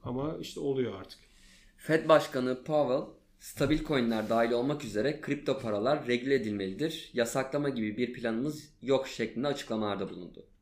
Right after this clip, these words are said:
Speaker 2: U S D C'nin arkasındaki şirket olarak bilinen Circle, S E C tarafından soruşturma geçirdiğini duyurdu.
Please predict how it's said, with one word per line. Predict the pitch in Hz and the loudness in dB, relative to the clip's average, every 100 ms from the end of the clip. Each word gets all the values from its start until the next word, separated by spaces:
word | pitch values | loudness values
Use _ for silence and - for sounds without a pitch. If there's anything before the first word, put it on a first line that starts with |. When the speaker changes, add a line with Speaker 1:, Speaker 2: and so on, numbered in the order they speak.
| _ - _ | _ -20 _
Speaker 2:
U | 123 | -4
S | 127 160 147 | 0 2 4
D | 156 | 4
C'nin | 160 165 175 | 4 0 2
arkasındaki | 147 143 131 147 147 | 0 -2 -4 -6 -6
şirket | 151 135 120 160 | -6 -8 -4 -2
olarak | 143 110 101 107 | 2 0 0 -2
bilinen | 104 104 | -4 -4
Circle, | 101 - 151 147 143 208 - - _ - 120 | -6 -2 -2 -2 -6 -6 -14 -20 _ -6 -6
S | 123 | -2
E | 139 | -2
C | 165 165 | -2 0
tarafından | 143 120 113 135 165 | 2 2 0 -2 -2
soruşturma | 160 131 127 - 151 | 0 -2 -2 -2 -2
geçirdiğini | 143 120 117 98 101 95 | 0 -2 -2 -4 -4 -2
duyurdu. | 117 139 143 147 | -2 -2 -2 -6